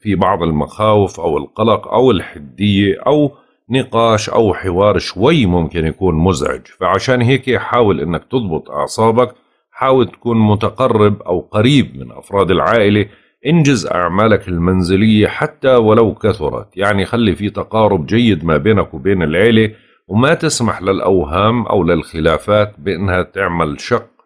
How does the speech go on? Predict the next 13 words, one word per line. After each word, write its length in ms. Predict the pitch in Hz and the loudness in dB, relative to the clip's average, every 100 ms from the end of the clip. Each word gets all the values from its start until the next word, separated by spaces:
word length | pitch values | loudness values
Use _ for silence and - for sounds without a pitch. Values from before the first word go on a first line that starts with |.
| _ _ | _ _
ما 220 | 80 90 | -2 0
بينكو 480 | 80 104 98 - 104 | 2 2 0 -2 -4
أو 260 | - 104 78 | 0 -2 -2
نقاش 520 | 73 - 98 90 - | -6 -4 -2 -2 -6
حاد. 320 | - 117 95 - _ _ _ _ _ _ _ _ 131 | -4 -4 -4 -12 _ _ _ _ _ _ _ _ -2
أما 220 | 156 143 | 2 4
بالنسبة 420 | 123 123 - 120 | 4 2 0 0
للبيت 360 | 110 95 87 90 | 2 2 0 -4
الخامس، 580 | 71 107 110 135 160 | -6 -2 2 2 -2
فطبعًا 600 | - 78 - 87 85 92 | -2 -4 -2 -2 0 0
على 120 | 78 76 | -2 -2
المستوى 420 | 82 110 107 98 | -4 -2 0 0
العاطفي، 600 | 92 120 120 120 131 127 | 2 0 0 -4 -2 -4